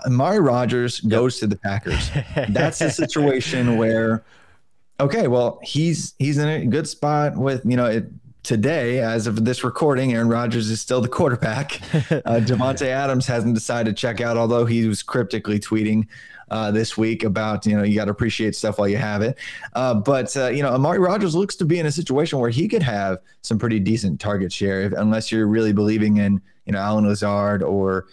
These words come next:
Speaker 1: uh, Marquez Valdes-Scantling, uh, or somebody else there. But he looks like he could be the wide receiver two for Green Bay. And even though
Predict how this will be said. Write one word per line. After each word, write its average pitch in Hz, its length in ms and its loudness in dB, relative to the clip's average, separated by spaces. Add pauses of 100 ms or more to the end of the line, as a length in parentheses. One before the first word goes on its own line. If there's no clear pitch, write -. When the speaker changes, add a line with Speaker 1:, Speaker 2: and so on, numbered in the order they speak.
(300)
Speaker 1:
uh, 90 220 -2
Marquez 104 380 0
Valdes-Scantling, 104 1040 0 (460)
uh, 98 340 -2
or 104 140 2
somebody 117 400 0
else 160 240 0
there. 104 380 2
But 107 120 0
he 143 160 2
looks 208 300 0
like 127 180 0
he - 140 -2
could 143 180 -2
be 135 120 0
the 117 100 2
wide 113 180 2
receiver 107 400 0
two 143 320 0
for 107 180 -2
Green 101 300 0
Bay. 101 220 0
And 113 80 2
even 156 220 2
though 135 380 0